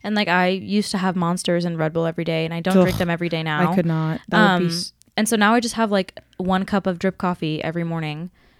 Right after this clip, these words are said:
Speaker 2: Yeah.
Speaker 1: And I have to, and I have to drink a certain amount of it, or else I will not, my body will not be like, "Good morning, it is a
Speaker 2: That's
Speaker 1: good
Speaker 2: so
Speaker 1: day."
Speaker 2: But see, maybe because it's, like, motivated of the self,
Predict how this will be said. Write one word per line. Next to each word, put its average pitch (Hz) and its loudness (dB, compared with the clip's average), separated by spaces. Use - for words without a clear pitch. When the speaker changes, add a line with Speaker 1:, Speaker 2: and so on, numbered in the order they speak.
Speaker 2:
Yeah. 180 6
Speaker 1:
And 190 6
I 185 8
have 180 4
to, 208 -2
and 185 0
I 175 0
have 185 -2
to - -4
drink 185 -4
a 180 -2
certain 180 0
amount 160 -2
of 170 -4
it, 202 0
or 180 2
else 180 0
I 170 0
will 175 0
not, 170 -4
my 175 -2
body 165 -2
will 160 -6
not 160 -8
be 175 -6
like, 165 -6
"Good 349 -4
morning, 339 -2
it 185 4
is 196 4
a - -4
Speaker 2:
That's 196 -2
Speaker 1:
good 196 4
Speaker 2:
so 220 4
Speaker 1:
day." 165 4
Speaker 2:
But 262 6
see, 294 4
maybe 254 10
because 220 6
it's, - 2
like, 185 4
motivated 180 6
of 160 2
the 175 6
self, 175 0